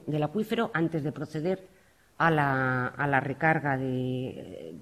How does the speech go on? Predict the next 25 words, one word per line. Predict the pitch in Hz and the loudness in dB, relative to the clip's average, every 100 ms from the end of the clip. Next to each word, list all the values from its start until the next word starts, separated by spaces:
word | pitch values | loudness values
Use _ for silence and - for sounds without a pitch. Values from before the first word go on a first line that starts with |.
| - - - | -20 -20 -16
eh, | 98 - | -14 -4
por | 160 | -2
retorno | 156 175 160 | 0 2 4
de | 156 160 | 4 4
riegos | 175 196 156 143 - - _ _ _ _ | 2 2 2 -2 -8 -20 _ _ _ _
con, | - 165 160 151 147 143 143 143 143 143 139 101 - - 82 - - - _ _ _ _ - - - - | 0 4 6 6 4 4 2 2 2 0 0 -2 -6 -16 -20 -20 -20 -20 _ _ _ _ -20 -20 -20 -10
regando | 117 160 147 151 165 160 | -4 -2 -2 0 2 2
estas, | 156 - 151 | 0 -4 -4
estas | 165 - - 160 - | -4 -4 -6 -6 -6
especies | 165 - 226 233 247 240 - - _ _ _ _ _ _ _ _ _ | -6 -4 -4 -2 -2 -4 -14 -20 _ _ _ _ _ _ _ _ _
y | - 269 | 0 2
se | 254 | 2
plantó. | 220 151 131 123 95 - _ _ | 2 2 2 -2 -6 -12 _ _
Se | _ - | _ -10
plantó, | - 117 127 214 240 - | -4 -2 2 2 2 0
esta | 165 - 160 | -6 -2 0
es | 185 - | 0 0
la | 175 196 208 | 2 4 2
jatrofa. | - 139 131 127 - 101 - - - _ _ | 0 -4 -2 -6 -6 -14 -20 -20 -20 _ _
Eh, | 165 170 170 170 | 2 4 4 2
se | - 180 | 2 0
co-, | 175 170 180 | 2 -2 -2
se, | - 175 170 170 165 - - _ - | 0 2 4 2 -2 -14 -20 _ -12
eso | 147 - | -8 -4
estuvo | 180 214 208 202 | -2 2 2 2